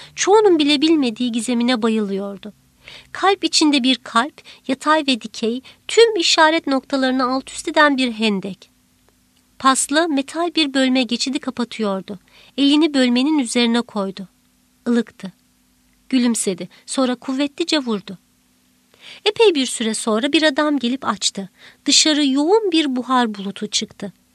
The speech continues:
Şefiye Türkçe bir şeyler söyledi. Adam içeri girmesi için kenara çekildi. Polis adamın ayaklarının çıplak olduğunu fark etti. Yeniden gülümsedi. Hiçbir şey değişmemişti.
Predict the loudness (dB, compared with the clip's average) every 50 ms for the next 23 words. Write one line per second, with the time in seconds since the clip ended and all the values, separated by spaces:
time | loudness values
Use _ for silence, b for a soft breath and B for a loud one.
0 | b b b b b b -4 0 0 0 0 2 0 0 0 0 -4 -6 -6 -2
1 | -2 0 0 2 2 2 2 2 0 0 2 2 2 0 -2 -2 -2 0 0 0
2 | 0 -2 -2 -4 -4 -6 b b b b b -6 0 2 2 2 2 0 0 0
3 | 2 0 0 0 0 0 0 0 0 -2 -2 -4 -2 0 0 0 0 0 0 0
4 | 0 0 0 -2 -2 -4 -6 -8 -8 -8 -10 -10 -10 -12 -14 -16 -18 _ _ B
5 | B B B B B B -4 -2 0 0 0 2 0 0 0 2 2 2 2 2
6 | 2 2 2 0 0 -2 -2 0 0 -2 -2 -2 -2 -4 -2 -2 -2 -2 0 0
7 | -2 -2 0 -2 -4 -6 -8 -8 -6 -6 -6 -6 -8 -10 -14 -14 -14 _ -16 -18
8 | -18 -18 _ _ _ _ _ _ _ _ _ _ _ _ _ _ _ -2 0 2
9 | 2 4 4 4 4 4 2 0 -2 -2 -2 -2 -2 -4 -4 -4 -6 -6 -8 -6
10 | -4 -2 -2 0 0 -2 -2 -4 -4 -6 -6 -6 -6 -8 -8 -8 -8 -10 -10 -12